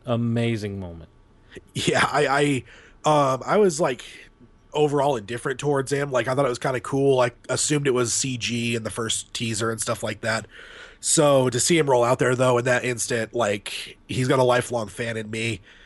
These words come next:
Speaker 2: In fact, I am actually debating about even getting a little B B eight tattoo. I think it would be really fun. I have a Boba Fett tattoo currently, so. <laughs>
Speaker 1: Well,
Speaker 2: But I love B B eight. He absolutely stole my heart to see him come out on stage.
Speaker 1: Yes.
Speaker 2: And
Speaker 1: Well, I think, I don't think you're alone in that, though.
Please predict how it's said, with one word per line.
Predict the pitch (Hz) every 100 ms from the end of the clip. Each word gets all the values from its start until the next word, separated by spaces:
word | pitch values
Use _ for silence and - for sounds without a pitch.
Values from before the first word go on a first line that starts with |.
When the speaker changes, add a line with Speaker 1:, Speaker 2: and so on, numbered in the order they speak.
| - -
Speaker 2:
In | 117
fact, | 113 127 117 139
I | 123 123 117 120
am | 127
actually | 123 - 123
debating | 113 113 117 113
about | 113 113 113 -
even | 139 123
getting | 123 120
a |
little | 113 113 107
B | 113
B | 113 110
eight | 110
tattoo. | 127 107 - 110 107 101 - -
I | 117
think | 110
it | 113
would |
be | 107
really | 107 104
fun. | - 110 113
I | 151
have | 131
a | 107
Boba | 107 123 117
Fett | - -
tattoo | 117 104 104 98
currently, | 117 107 80 98 92
so. | - 104 95 - - - - _ -
<laughs> | - - - 147 - - 147
Speaker 1:
Well, | 170
Speaker 2:
But | 175
I |
love | 160 139
B | 123 120
B | 117
eight. | 117
He | 147 156
absolutely | 143 - 123
stole | - 131
my | 120 101
heart | 117 101 - -
to | 123
see | 127
him | 117
come | -
out | 123 120
on | 110
stage. | - 117 113
Speaker 1:
Yes. | 139 135 123 - -
Speaker 2:
And | 135
Speaker 1:
Well, | 147
I | 147 165
think, | 208 202 -
I | 139
don't | 170 156
think | 175 156
you're | 160
alone | 127 127 165 277 294
in | 151
that, | 113 95
though. | 110 87